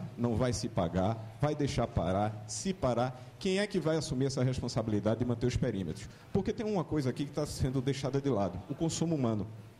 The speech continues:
Todos os perímetros irrigados nos nossos municípios, falo pelos prefeitos, de uma maneira geral, todos eles fazem seu rebombeamento através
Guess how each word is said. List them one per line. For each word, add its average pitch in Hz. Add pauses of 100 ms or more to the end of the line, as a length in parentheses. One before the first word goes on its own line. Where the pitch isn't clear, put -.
(140)
Todos 214
os 226
perímetros 156
irrigados 107
nos 107
nossos 127
municípios, 113
falo 127
pelos 120
prefeitos, 123 (180)
de 107
uma 101
maneira 98
geral, 98 (540)
todos 202
eles 175
fazem 170
seu 160
rebombeamento 139 (100)
através 110